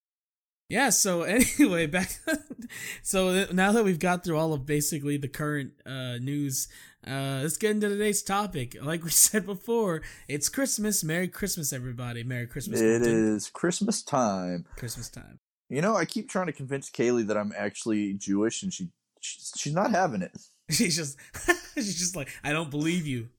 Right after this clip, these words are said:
Speaker 1: Uh, you're not Jewish."
Speaker 2: She's like, "I know you're not Jewish." And I was like, "Yeah, I'm not, but, like, I am Polish.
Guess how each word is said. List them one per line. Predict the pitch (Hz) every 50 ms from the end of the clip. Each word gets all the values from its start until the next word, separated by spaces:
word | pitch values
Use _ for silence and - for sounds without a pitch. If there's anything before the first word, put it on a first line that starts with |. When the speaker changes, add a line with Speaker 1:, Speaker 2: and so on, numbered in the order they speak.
| _ _ _ -
Speaker 1:
Uh, | 117 120
you're | - 127 139 143
not | 147 143 139 131
Jewish." | 131 123 120 117 214 220 202
Speaker 2:
She's | - - - 240
like, | 262 262 247 220
"I | 220 240
know | 233 226 247 277 339 359
you're | 302 254 220
not | 190 165 151 135 135
Jewish." | 147 151 151 143 131 139
And | 165
I | 180
was | 185 180
like, | 190 180 180 208
"Yeah, | 240 285 311 277
I'm | 226 220 202 202
not, | 220 269 320 302 208 147
but, | 139 160 143 135
like, | 151 143 135 131 - _ _ _ _ _ _ -
I | 156 170 185 190 -
am | 196 233 277 285 226 -
Polish. | - - 254 302 302 214 131 113 117 - - -